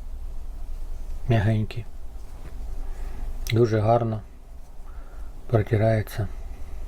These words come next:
варган.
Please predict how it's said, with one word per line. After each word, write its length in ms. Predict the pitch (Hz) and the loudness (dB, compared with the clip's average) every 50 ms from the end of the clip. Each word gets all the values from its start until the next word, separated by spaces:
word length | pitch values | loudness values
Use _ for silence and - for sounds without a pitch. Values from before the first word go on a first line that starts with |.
| - - - - - - - - - - - - - - - - - - - - - - - - - - - - - - - - - - | -6 -6 -6 -4 -4 -4 -4 -4 -4 -2 -2 -2 -2 -2 -4 -4 -4 -4 -4 -4 -2 -2 -2 -4 -2 -2 0 0 0 0 0 0 0 2
варган. 440 | 110 110 104 95 85 98 92 92 90 | 4 4 4 6 4 4 4 2 0